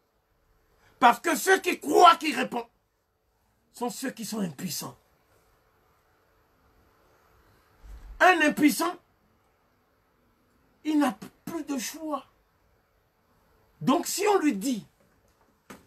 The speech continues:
que Dieu, c'est la caméra là, il va dire oui, c'est vrai.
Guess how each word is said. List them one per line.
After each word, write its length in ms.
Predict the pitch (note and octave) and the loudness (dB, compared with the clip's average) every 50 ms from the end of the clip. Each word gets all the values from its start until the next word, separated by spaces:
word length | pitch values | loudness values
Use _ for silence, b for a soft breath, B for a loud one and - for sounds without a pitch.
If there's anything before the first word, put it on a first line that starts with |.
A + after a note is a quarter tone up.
| _ _ _ _ _ _ _ _ _ _ _ | _ _ _ _ _ _ _ _ _ _ _
que 100 | - C4+ | -4 -4
Dieu, 540 | A#3 E3 C#3 E3 A3 D#4 E4 D#4 B3+ D#3+ - _ _ _ - - - _ _ _ _ _ _ _ _ _ _ _ _ _ _ _ _ _ _ _ _ _ - _ _ _ _ _ _ _ _ _ | -4 -4 -4 -4 -2 0 2 2 0 -2 -4 _ _ _ -20 -20 -20 _ _ _ _ _ _ _ _ _ _ _ _ _ _ _ _ _ _ _ _ _ -20 _ _ _ _ _ _ _ _ _
c'est 200 | - C#4+ D4 C#4 | 2 4 6 6
la 140 | C4 A#3+ - | 8 6 6
caméra 460 | - D#4 D4 D4+ D4+ D4 D#4+ E4+ E4 | 6 4 6 6 6 8 8 8 6
là, 180 | - - - - _ _ _ _ _ _ _ _ _ _ _ _ _ _ _ _ _ _ _ _ _ _ _ _ _ _ _ _ _ _ _ _ _ _ - - - _ - | 6 2 -2 -6 _ _ _ _ _ _ _ _ _ _ _ _ _ _ _ _ _ _ _ _ _ _ _ _ _ _ _ _ _ _ _ _ _ _ -20 -20 -20 _ -10
il 120 | A#3 B3 | -8 0
va 140 | A#3 A#3+ G#3+ | 0 0 2
dire 140 | F#3 A3+ G#3 F3+ E3+ | 2 -2 -2 -2 -2
oui, 100 | F#3+ F#3+ | -4 -4
c'est 160 | - - D#3 | -6 -8 -12
vrai. 200 | B2 B2 B2+ B2+ | -14 -14 -16 -18